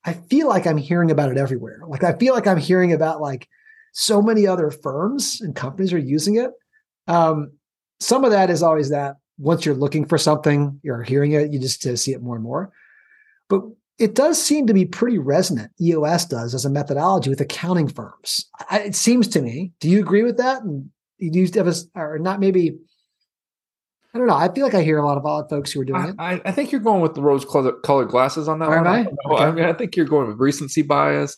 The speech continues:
Speaker 2: and all that. I think a lot of people like to do a lot of things. Um, I guess I still, I don't feel like there's a silver bullet. Like I, like if that's what you're going at, like, I don't think E O S is the silver bullet.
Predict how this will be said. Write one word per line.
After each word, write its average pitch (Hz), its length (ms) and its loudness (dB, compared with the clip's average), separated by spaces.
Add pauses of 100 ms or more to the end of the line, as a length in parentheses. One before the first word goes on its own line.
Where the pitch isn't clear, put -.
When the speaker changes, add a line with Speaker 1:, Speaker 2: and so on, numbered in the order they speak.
(120)
Speaker 2:
and 120 100 -6
all 120 140 0
that. - 160 -8 (240)
I - 60 -4
think 170 180 0
a - 20 6
lot 135 240 2
of 131 60 -4
people 131 180 -4
like 110 160 -4
to 110 140 -12
do 110 120 -2
a 104 40 2
lot 104 160 2
of 107 100 -4 (100)
things. 127 460 -8 (1200)
Um, 113 520 -4 (280)
I 139 120 0
guess 190 340 0
I 135 80 2
still, 127 680 0 (1400)
I 127 60 -2
don't 160 380 0
feel 127 180 2
like 113 260 0
there's 113 280 -4 (160)
a 110 60 -4
silver 110 320 -2
bullet. 98 380 0 (760)
Like 110 180 0
I, 101 260 0
like 101 260 -2
if 95 120 -8
that's 98 280 -2
what 101 80 2
you're 110 80 -2
going 120 220 0
at, 120 200 0
like, 104 180 0
I 117 60 2
don't 139 260 0
think 113 200 -4
E 104 40 0
O 98 60 4
S - 160 -2
is 101 140 -14
the 90 80 -10
silver - 260 -4
bullet. - 280 -10